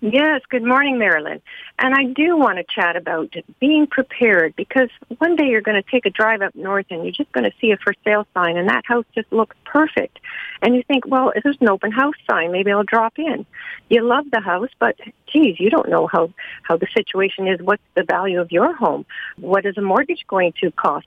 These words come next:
you? Do you have a mortgage now that has to be paid out if you do make this move? There's all kinds of things you need to plan ahead for. And you can't do that because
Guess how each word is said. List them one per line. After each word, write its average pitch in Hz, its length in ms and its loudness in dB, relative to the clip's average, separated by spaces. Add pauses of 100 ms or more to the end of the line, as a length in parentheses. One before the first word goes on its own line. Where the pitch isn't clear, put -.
you? 160 160 -4 (260)
Do 247 60 2
you 294 80 4
have 254 140 0
a 220 60 0
mortgage 220 380 -2
now 233 200 2
that 202 140 -2
has 240 160 -2
to - 100 -20
be 226 120 0
paid 233 320 2
out 277 160 2
if - 120 -4
you 226 80 0
do 302 260 4
make - 240 0
this 147 220 0
move? 139 260 2 (320)
There's 214 240 2
all 294 200 2
kinds 262 340 2
of 254 180 0
things 240 260 2
you 226 100 2
need 220 200 4
to 226 80 -8
plan 196 340 2
ahead 254 260 0 (140)
for. 143 220 2 (320)
And 262 140 4
you 277 60 2
can't 285 340 -2
do 330 160 2
that 277 200 2
because 262 280 -2